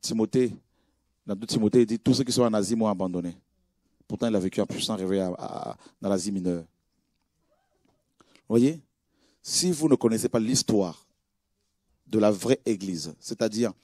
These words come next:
la persécution, qui vient de la fausse église,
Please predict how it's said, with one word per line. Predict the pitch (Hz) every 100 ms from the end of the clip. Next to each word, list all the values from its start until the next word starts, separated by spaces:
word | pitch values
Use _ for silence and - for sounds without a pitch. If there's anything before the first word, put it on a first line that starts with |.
| _ -
la | 92
persécution, | - 127 - 117 95 - - - _ _ _ _ _ _ _ _ _ _ _ _ _ _ _ _ _ _ _ _
qui | 190
vient | 190 - 240 285 285
de | 170
la | 139
fausse | 135 110
église, | 90 80 73